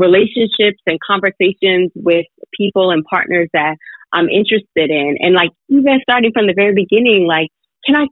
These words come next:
tell you more about, you know, what are my boundaries around, um, around dating right now? What, can I share more with things that I'm interested in? Will,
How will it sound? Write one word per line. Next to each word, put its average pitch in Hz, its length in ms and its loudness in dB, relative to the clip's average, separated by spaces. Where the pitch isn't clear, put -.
tell 294 160 0
you 285 180 2
more 247 580 2
about, 185 480 0
you 214 160 4
know, 233 180 4
what 214 220 2
are 220 40 0
my 214 200 0
boundaries 175 560 0
around, 170 540 -2
um, 165 380 2
around 180 360 0
dating 196 340 2
right 156 200 -2
now? 147 240 -4
What, 175 220 0
can 208 120 -2
I 247 100 0
share 262 120 2
more 226 400 2
with 196 220 2
things 220 220 2
that 202 100 2
I'm 196 180 0
interested 196 600 -2
in? 160 320 -4
Will, 240 500 2